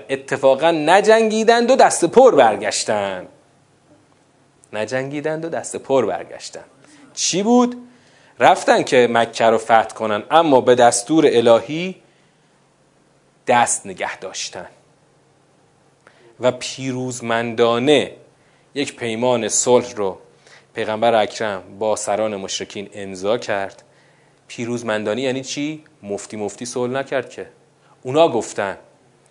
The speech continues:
«تو رو خدا الان نیایید، ما به شما یه امتیاز میدیم، شما نیایید.» این امتیاز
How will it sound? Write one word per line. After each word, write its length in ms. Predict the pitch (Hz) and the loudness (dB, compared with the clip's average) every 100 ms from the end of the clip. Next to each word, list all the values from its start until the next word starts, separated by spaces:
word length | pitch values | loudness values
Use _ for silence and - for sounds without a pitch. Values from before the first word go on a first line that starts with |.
| _ _ | _ _
«تو 120 | 147 | 0
رو 60 | 139 | 0
خدا 520 | - 113 110 104 90 - _ _ _ _ _ 113 | 0 -4 0 0 -2 -12 _ _ _ _ _ -6
الان 360 | 113 123 143 | 0 2 2
نیایید، 500 | 139 123 98 87 - - _ _ _ _ - | 0 0 -2 -6 -14 -20 _ _ _ _ -10
ما 140 | 113 135 | -4 0
به 100 | 131 | 0
شما 220 | 127 123 | 0 -2
یه 140 | 135 | -2
امتیاز 520 | 123 113 113 113 120 | -4 -6 -4 -2 -2
میدیم، 580 | 123 135 147 123 110 110 113 _ _ _ | -6 -8 -6 -8 -8 -14 -20 _ _ _
شما 320 | - 110 107 | -18 -12 -10
نیایید.» 540 | 110 107 101 85 85 _ _ _ _ _ _ _ _ - | -6 -6 -8 -12 -18 _ _ _ _ _ _ _ _ -14
این 220 | 127 139 | -10 -8
امتیاز 840 | 151 151 131 131 123 127 143 143 | -6 -8 -6 0 4 4 4 0